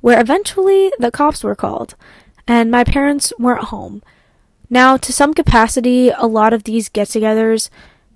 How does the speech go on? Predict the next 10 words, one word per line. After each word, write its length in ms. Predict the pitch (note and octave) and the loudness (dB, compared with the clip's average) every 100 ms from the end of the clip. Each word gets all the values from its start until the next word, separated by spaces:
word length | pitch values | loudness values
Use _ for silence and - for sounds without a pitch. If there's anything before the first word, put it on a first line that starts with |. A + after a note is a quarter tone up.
| - | -4
I 160 | A3+ A3+ | 2 4
was 140 | A3+ | 4
sort 220 | - A3+ | 2 0
of 340 | A#3 A#3 - _ _ _ _ | 0 -2 -8 _ _ _ _
being 360 | A#3 A3+ A3 G#3+ | 0 0 0 -2
naive 640 | G#3 G3 G3 G3+ A3+ A3 | -2 -2 -2 -2 -2 -2
in 180 | A3 G#3 | -4 -4
the 60 | |
fact 380 | - G#3 G#3+ - | -2 -4 -4 -4
that 300 | G#3 G3 F#3 | -4 -4 -6